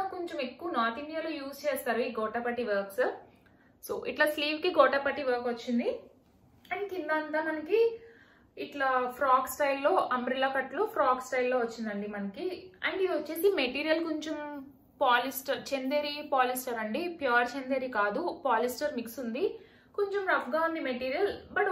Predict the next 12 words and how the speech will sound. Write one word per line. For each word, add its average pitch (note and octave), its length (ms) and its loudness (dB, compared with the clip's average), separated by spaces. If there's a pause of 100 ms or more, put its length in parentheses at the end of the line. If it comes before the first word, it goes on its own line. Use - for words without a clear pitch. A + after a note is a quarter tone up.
ఓకే - 240 0
అండి, C4+ 140 -4 (100)
అంత D4 300 0
డిస్కంఫర్టబుల్ A#3+ 640 0
గా B3 100 2
ఏం A3+ 160 0
అనిపించదు. G#3+ 500 -2 (680)
And D#4 180 -2
దీనికి F4+ 260 -2
మనకి G4 300 6
లైనింగ్ C#4+ 380 4
కూడా D4+ 120 4